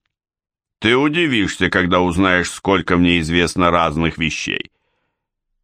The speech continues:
Я не часто позволял себе разговаривать с дядей Уилли свысока. В конце концов, он прожил долгую жизнь и знавал нелёгкие времена —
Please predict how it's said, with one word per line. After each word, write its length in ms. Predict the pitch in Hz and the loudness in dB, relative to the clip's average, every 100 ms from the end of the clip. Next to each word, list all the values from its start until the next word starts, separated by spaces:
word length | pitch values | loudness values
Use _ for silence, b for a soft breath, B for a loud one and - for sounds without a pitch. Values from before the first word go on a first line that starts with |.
| _ | _
Я 240 | - 110 160 | -2 0 0
не 160 | 175 | -2
часто 480 | 175 165 117 - 85 | -2 -2 -2 -4 -4
позволял 480 | 90 82 82 80 80 | -2 0 0 2 0
себе 300 | - 76 78 | -2 -2 0
разговаривать 680 | 78 71 76 76 76 76 71 | 0 0 0 0 0 -2 -4
с 80 | |
дядей 380 | 71 80 76 73 | -2 -2 0 -2
Уилли 480 | 73 85 95 92 90 | 0 0 0 0 0
свысока. 640 | - 87 80 67 - - - _ _ _ _ _ _ | -2 -4 -2 -4 -6 -10 -12 _ _ _ _ _ _
В 80 | - | -4
конце 360 | 101 87 95 | -2 0 0
концов, 500 | 90 85 80 90 90 | 0 0 0 0 0
он 220 | 82 85 76 | 0 0 0
прожил 500 | 80 80 78 87 82 | 0 0 0 -2 -2
долгую 600 | 78 90 85 73 50 50 | 0 0 0 -4 -6 -6
жизнь 460 | 87 120 80 80 - _ _ _ _ - | -2 -2 -2 -4 -8 _ _ _ _ -2
и 80 | |
знавал 460 | 95 92 82 82 117 | 0 2 2 2 2
нелёгкие 640 | 95 87 87 98 - 53 | 0 0 0 -2 -4 -6
времена — 580 | 50 50 50 50 104 117 | -4 -6 -8 -2 0 0